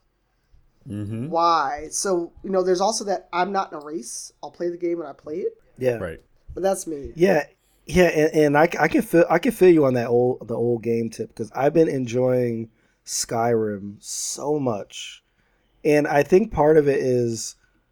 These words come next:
Speaker 3: after playing sort of Witcher Three, Horizon, Breath of the Wild, kinda, kinda like the new generation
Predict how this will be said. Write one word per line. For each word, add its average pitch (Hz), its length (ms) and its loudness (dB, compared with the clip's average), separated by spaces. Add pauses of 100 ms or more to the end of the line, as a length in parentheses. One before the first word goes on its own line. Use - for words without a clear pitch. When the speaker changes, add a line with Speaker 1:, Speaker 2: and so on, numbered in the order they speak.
(440)
Speaker 3:
after 147 320 2
playing 139 680 -2
sort 123 240 -2
of 107 160 -6
Witcher 127 240 -4
Three, 123 320 -4
Horizon, 113 720 -6
Breath 113 240 -4
of 117 60 -12
the 107 60 -8
Wild, 107 400 -8
kinda, 113 200 -12
kinda 120 140 -8
like 117 180 -4
the 117 80 -10
new 117 200 -6
generation 117 840 -4